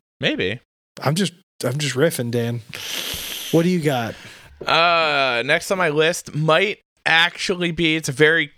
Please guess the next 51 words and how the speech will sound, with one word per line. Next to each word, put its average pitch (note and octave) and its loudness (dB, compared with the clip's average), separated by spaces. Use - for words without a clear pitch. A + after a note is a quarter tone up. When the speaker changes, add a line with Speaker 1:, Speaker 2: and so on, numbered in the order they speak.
Speaker 1:
close C3 0
neck A2+ 0
and A2 0
neck G#2 0
with A2 -8
favorite F#2 0
albums F2 -2
of F#2 -6
the F2+ -2
year, F2 0
and G2+ -6
this A2+ -6
is C3+ -6
a C#3+ 0
little C#3 -2
bit D#3 -2
of C#3+ -4
a C#3 -6
dark C3 2
horse. G2+ -4
Um, G#2 0
the B2+ 0
Callous C#3 2
Daoboys G#2+ 0
record. C#2+ -4
Speaker 2:
A D3+ 0
lot D3 0
of C#3+ -2
people B2 -4
have A#2+ -4
talked A#2+ -2
about A2 -4
this. - -6
Speaker 1:
Yeah, A2+ 2
yeah. A#2 4
It's A#2 -2
been E3 -2
showing E3 0
up D#3+ -4
on D#3 0
a - -4
lot C3 4
of, B2 0
like, B2 -4
the A#2+ 2
best B2+ -2
heavy C3 0
music G#2+ -2
of G2 -2
the G#2 -2
year, F#2 -2